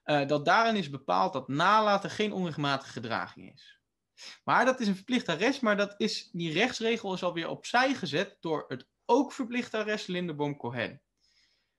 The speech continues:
Dat arrest is namelijk later gewezen. En daaruit blijkt dat juist handelen of nalaten in strijd met een zorgvuldigheidsnorm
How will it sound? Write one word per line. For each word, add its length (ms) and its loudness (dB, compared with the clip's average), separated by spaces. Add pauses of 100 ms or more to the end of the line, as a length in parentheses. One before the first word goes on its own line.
(400)
Dat 260 -2
arrest 320 -2
is 100 -8
namelijk 340 -4
later 420 0
gewezen. 720 0 (600)
En 100 -4
daaruit 280 2
blijkt 400 2
dat 200 -6
juist 280 0
handelen 320 -2
of 100 -8
nalaten 560 0
in 60 -6
strijd 300 -2
met 160 -8
een 100 -8
zorgvuldigheidsnorm 1080 -6